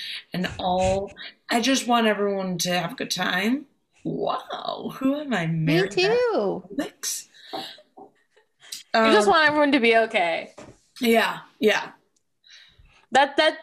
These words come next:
Speaker 3: is a concern, and I'm glad you brought that up, though, because there are, like, yeah, I mean, there are consequences
Speaker 1: Yeah.
Speaker 3: to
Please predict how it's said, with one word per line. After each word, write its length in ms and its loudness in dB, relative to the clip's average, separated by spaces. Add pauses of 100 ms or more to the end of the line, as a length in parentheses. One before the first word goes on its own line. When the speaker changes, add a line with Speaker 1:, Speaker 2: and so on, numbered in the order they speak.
(220)
Speaker 3:
is 200 2
a 60 2
concern, 500 0
and 80 2
I'm 160 0
glad 200 2
you 80 -2
brought 240 -2
that 100 -2
up, 160 -2
though, 120 -4
because 340 -2
there 180 4
are, 160 4
like, 360 -2 (1300)
yeah, 140 -4 (140)
I 100 -4
mean, 380 -6
there 140 -2
are 40 -4
consequences 1120 -8
Speaker 1:
Yeah. 140 2
Speaker 3:
to 460 -8